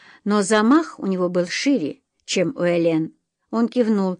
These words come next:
и Элен положила железо в горн. "Честно говоря, я против присутствия женщины в кузнице.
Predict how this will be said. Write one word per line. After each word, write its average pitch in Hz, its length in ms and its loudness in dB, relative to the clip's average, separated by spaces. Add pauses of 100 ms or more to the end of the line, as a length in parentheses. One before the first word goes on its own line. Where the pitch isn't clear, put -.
(360)
и 185 60 -2
Элен 214 360 4
положила 196 500 0
железо 196 460 -2
в 190 100 -8
горн. 165 460 0 (840)
"Честно 208 340 -2
говоря, 190 480 -2 (400)
я 208 200 0
против 269 400 0
присутствия 180 580 -4
женщины 208 520 0
в 202 80 -20
кузнице. 156 640 -4